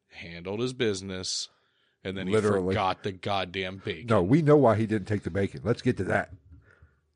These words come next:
Speaker 2: 'Cause that bacon was used and abused. Let's talk to it.
Speaker 1: You tell me.
Speaker 2: From, I heard a story. Now, I don't know if this is official.
Speaker 1: That he was beating his meat on the meat?
Speaker 2: He used the bacon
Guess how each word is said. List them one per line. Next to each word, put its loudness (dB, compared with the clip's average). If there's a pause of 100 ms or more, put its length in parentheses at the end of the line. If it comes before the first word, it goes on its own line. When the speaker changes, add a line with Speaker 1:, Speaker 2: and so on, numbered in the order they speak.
(280)
Speaker 2:
'Cause 0
that 0
bacon 0
was -4
used 0
and -2
abused. -2
Let's -4
talk 4
to 0
it. -8 (540)
Speaker 1:
You -6
tell -6
me. -14 (760)
Speaker 2:
From, -6 (240)
I 4
heard 4
a 2
story. 2 (520)
Now, -8
I -6
don't -4
know 2
if -4
this -2
is -2
official. 0 (140)
Speaker 1:
That -2
he 0
was -4
beating -6
his -10
meat -8
on -8
the -10
meat? -6
Speaker 2:
He 2
used 6
the 4
bacon 2